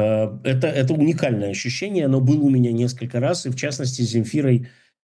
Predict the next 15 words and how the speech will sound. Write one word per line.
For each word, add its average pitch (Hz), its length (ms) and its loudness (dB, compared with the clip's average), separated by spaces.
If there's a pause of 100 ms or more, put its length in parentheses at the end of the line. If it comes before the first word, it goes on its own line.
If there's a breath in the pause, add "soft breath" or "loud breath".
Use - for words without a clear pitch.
оно 117 220 2
как 127 180 0
раз - 240 2
и 123 60 4
было. 123 340 4
Я 113 260 -2
послушал, 131 840 -2 (540 loud breath)
я 117 100 0
помню, 151 260 0
что 127 140 -6
первый 123 240 2
раз 123 160 -2
я 113 100 -2
послушал 127 540 0
акустический, 127 1040 -2